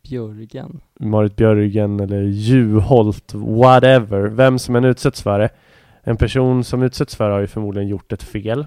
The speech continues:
Speaker 1: mer
Speaker 2: Mm.
Speaker 1: eller mindre. Men helt plötsligt så, så målas ju f-,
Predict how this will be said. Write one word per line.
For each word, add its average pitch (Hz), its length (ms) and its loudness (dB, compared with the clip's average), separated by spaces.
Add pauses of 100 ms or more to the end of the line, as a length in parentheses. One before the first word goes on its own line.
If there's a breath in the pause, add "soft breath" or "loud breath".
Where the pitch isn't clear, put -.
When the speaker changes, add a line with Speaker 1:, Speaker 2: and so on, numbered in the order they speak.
(140)
Speaker 1:
mer 107 200 -10
Speaker 2:
Mm. 101 80 -6
Speaker 1:
eller 101 120 -8
mindre. 101 280 -8
Men 110 120 -4
helt 123 220 -4
plötsligt 120 500 -4
så, 107 260 -4 (600 soft breath)
så - 160 -6
målas 113 380 0
ju 110 120 0
f-, - 400 -14